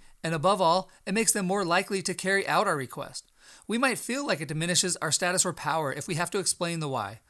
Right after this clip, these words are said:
but the opposite is true. And I love the study Batia shared about subway riders in New York City. Ask them to get up,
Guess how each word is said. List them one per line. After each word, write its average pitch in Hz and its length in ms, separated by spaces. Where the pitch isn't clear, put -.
but 214 140
the 214 120
opposite 190 340
is 185 100
true. 160 340
And 190 140
I 214 80
love 196 260
the 247 100
study 185 360
Batia 151 420
shared 147 360
about 160 280
subway 190 320
riders 147 320
in 170 80
New 165 60
York 170 180
City. 160 320
Ask 185 240
them 196 160
to 170 80
get 151 160
up, 214 280